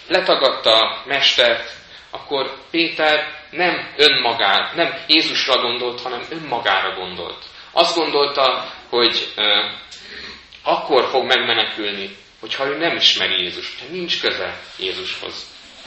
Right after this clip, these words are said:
Azonban Jézus egyértelművé teszi, hogy csak is akkor menekülhet meg. Ez a lábmosás történetében is így van, hogyha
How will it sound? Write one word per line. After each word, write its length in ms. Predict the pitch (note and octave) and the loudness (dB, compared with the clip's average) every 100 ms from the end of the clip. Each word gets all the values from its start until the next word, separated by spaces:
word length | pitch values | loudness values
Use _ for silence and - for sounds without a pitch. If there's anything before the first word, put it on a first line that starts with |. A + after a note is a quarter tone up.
| - - - - - - | -10 -8 -12 -20 -20 -16
Azonban 400 | A2 A2 A2 A2+ | -10 -8 -4 -2
Jézus 280 | B2+ A2 - | -2 -4 -4
egyértelművé 800 | - - G2+ - F#2+ F#2+ F#2+ F#2+ | -4 -2 -2 0 -4 -6 -8 -10
teszi, 320 | F#2+ - G2+ | -10 -10 -10
hogy 220 | F#2 F#2 | -12 -10
csak 260 | - D#3 D3+ | -6 -6 -2
is 180 | - | -2
akkor 640 | - B2+ - A2+ F#2+ - - | 2 0 0 -2 -4 -4 -10
menekülhet 640 | - G2 F2+ - F#2 F#2 - | -6 -6 -6 -10 -10 -12 -12
meg. 200 | F2 E2+ | -12 -12
Ez 120 | - | -12
a 60 | B2+ | -4
lábmosás 840 | D3 D3 B2+ G#2 G#2 F#2+ - - - - | 2 2 0 -2 0 0 -2 -6 -8 -12
történetében 760 | - B2 G2+ A2+ G#2 G#2+ G2 G2 | -4 -4 -2 -2 -2 -4 -8 -8
is 180 | F#2+ - | -6 -4
így 200 | G2 F#2 | -4 -6
van, 300 | F2+ F2+ F2+ - - - _ - | -8 -8 -12 -20 -20 -20 _ -14
hogyha 560 | - - A2+ A2+ - | -10 -2 -2 -2 -10